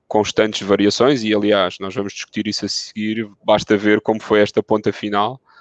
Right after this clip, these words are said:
ah, pa-, para perceber muito bem a imprevisibilidade daquele campeonato, tanto para subidas como para descidas, não é? E, e a proximidade do, do,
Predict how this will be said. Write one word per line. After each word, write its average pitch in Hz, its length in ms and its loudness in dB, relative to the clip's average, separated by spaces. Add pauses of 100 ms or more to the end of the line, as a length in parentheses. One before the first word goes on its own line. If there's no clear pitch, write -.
(500)
ah, 98 880 0
pa-, 95 120 0 (280)
para 110 160 4
perceber 113 500 0
muito 117 260 -2
bem 117 200 4
a 120 60 0
imprevisibilidade 110 840 0
daquele 110 280 0
campeonato, 113 640 0
tanto 160 280 0
para 143 180 4
subidas 143 440 -2
como 147 180 -8
para 139 160 -6
descidas, 95 400 -8
não 92 120 -12
é? 95 60 -20 (380)
E, 101 360 0
e 110 40 8
a 107 40 4
proximidade 120 880 4
do, 107 300 -4
do, 104 360 -10